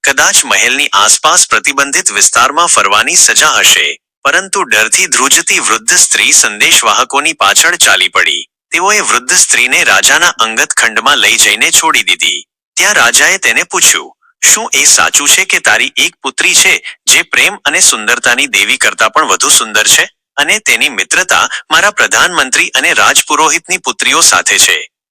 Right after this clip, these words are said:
ગરીબ વૃદ્ધ સ્ત્રીનું શરીર ડરથી ધ્રુજવા લાગ્યું. તેના હોઠ ધ્રુજી રહ્યા હતા અને દિલ બેસી રહ્યું હતું. તે રાજાના ચરણોમાં પડીને દયાની ભીખ માગવા લાગી. રાજાએ ઝૂકીને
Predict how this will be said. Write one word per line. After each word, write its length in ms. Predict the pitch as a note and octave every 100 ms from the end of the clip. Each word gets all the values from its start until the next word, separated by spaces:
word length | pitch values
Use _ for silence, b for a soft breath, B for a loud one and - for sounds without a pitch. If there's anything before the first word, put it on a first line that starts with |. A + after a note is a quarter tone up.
| _
ગરીબ 380 | G#2+ A#2+ F#3 E3
વૃદ્ધ 340 | G#2+ B2+ -
સ્ત્રીનું 480 | F3 - A2 G#2 C3+
શરીર 380 | - A#2 A2 E3+
ડરથી 420 | A#2+ G#2+ G#2 E3+
ધ્રુજવા 460 | D3+ G#2+ A#2 A#2+ C3
લાગ્યું. 520 | A2+ F#2 D#2+ D2 C#2 _ _
તેના 240 | - D#3+ F#3+
હોઠ 360 | - C3+ -
ધ્રુજી 460 | C3+ - G#2 - D#3+
રહ્યા 300 | B2+ G#2 F#2
હતા 420 | F2+ - C#2+ C#2 _ _
અને 220 | C3 D3+ F3+
દિલ 300 | A#2+ C#3 E3
બેસી 360 | G#2 - D#3+
રહ્યું 380 | C3+ G#2 F2 E2+
હતું. 320 | - C#2 - _ _
તે 160 | E3 F3
રાજાના 540 | A2 G#2 C#3+ E3 G3
ચરણોમાં 540 | F#3+ A2 A#2 D#3+ E3+ E3+
પડીને 480 | A#2+ A#2+ B2+ E3+
દયાની 500 | C#3+ G#2 G#2 A2 D3+
ભીખ 360 | D3 - - -
માગવા 360 | A2 F#2+ G2 F2+
લાગી. 460 | E2 E2 D#2 - _ _ _ -
રાજાએ 280 | - G3+ G#3+
ઝૂકીને 560 | - A2 D3 G#2+ D2+